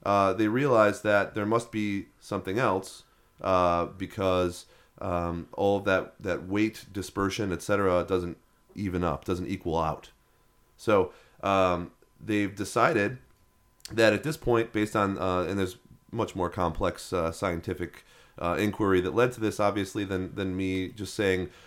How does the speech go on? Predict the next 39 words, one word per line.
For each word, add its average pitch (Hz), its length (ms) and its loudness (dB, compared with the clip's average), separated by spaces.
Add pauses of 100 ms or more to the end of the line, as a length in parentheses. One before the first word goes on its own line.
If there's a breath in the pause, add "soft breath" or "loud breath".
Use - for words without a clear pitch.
(140 loud breath)
"Well, 113 440 6
the 110 120 -4
scales 135 420 0
are 113 100 2
not, 107 300 2
uh, 98 380 -2
adding 104 240 0
up 104 140 0
correctly, 101 420 0
so 98 220 -2
there 95 80 0
must 98 200 0
be 98 60 -6
dark 107 240 0
matter 92 240 4
in 85 80 -2
the 82 80 -2
universe." 78 400 -6 (560 soft breath)
Regardless, 117 680 4 (120)
that 120 180 6
is 135 140 0
a 131 60 0
really 127 280 0
cool 123 280 -2
thing 120 260 -2
because 104 520 -2
we've, 107 280 -2
we've 113 140 -6
talked 113 220 0
about 101 160 -2
this 107 140 -10
before, 92 380 -2
right? 90 260 0 (340 loud breath)
Um, 92 460 0 (180)
the 104 720 -2
existence 110 760 -4
of 101 160 -6
matter 104 760 2
in, 95 320 -2